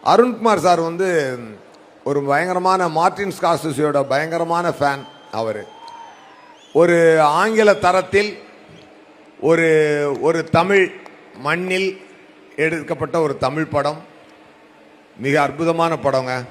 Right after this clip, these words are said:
நான் வந்து ரொம்ப, ரொம்ப, ரொம்ப என்ஜாய் பண்ணேன் இந்த படத்துல நடிச்சதை. நான் ரொம்ப, ரொம்ப என்ஜாய் பண்ணேன்.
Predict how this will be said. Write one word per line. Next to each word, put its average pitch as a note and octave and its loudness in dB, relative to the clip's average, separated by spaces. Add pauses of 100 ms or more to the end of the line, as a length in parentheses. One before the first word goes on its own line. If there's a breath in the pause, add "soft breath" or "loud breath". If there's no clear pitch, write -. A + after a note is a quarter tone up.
(320)
நான் A#2 -8
வந்து C#3 -2
ரொம்ப, C#3 0
ரொம்ப, F#3+ 2
ரொம்ப F3+ 2
என்ஜாய் F3 2
பண்ணேன் C#3+ -4
இந்த B2+ -4
படத்துல B2+ -4
நடிச்சதை. B2 -10
நான் A#2 -8
ரொம்ப, A#2+ -10
ரொம்ப B2 -8
என்ஜாய் A2+ -6
பண்ணேன். A2 -10